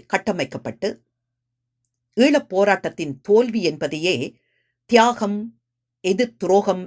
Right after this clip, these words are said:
என்பதற்குள்ளேயே அடக்கிவிடுகின்ற போக்கு ஆறுதலடைய உதவலாம்,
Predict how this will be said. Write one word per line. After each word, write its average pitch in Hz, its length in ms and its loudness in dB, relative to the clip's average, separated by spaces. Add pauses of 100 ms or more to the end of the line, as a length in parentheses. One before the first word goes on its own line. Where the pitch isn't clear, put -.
(160)
என்பதற்குள்ளேயே 160 840 -4 (200)
அடக்கிவிடுகின்ற 156 840 -4
போக்கு 170 380 -4 (520)
ஆறுதலடைய 156 680 2 (240)
உதவலாம், - 480 -8